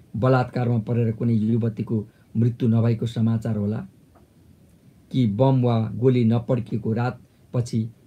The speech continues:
त्यो आएको हुनेछ? आजै सिन्थेटिक भइसकेका मान्छेहरूले त्यो बिहान कुनै बेवारिसे बालकको मृगौला चोरेर नबेचेको वा ठुलो राष्ट्रले सानो राष्ट्रको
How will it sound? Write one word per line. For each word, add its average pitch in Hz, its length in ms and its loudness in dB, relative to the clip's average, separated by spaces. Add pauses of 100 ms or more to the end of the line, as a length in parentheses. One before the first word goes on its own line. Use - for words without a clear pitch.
(120)
त्यो 120 160 -4
आएको 113 320 -2
हुनेछ? 107 320 -4 (1700)
आजै 175 300 6
सिन्थेटिक 156 640 0
भइसकेका 131 640 0 (280)
मान्छेहरूले 123 720 2 (260)
त्यो 139 140 2
बिहान 123 380 2 (280)
कुनै 135 220 4
बेवारिसे 131 580 4
बालकको 123 480 0
मृगौला 123 500 2
चोरेर 120 380 -2 (600)
नबेचेको 120 560 2 (380)
वा 123 120 0
ठुलो 135 340 2
राष्ट्रले 120 480 -2
सानो 123 320 -2
राष्ट्रको 123 520 -2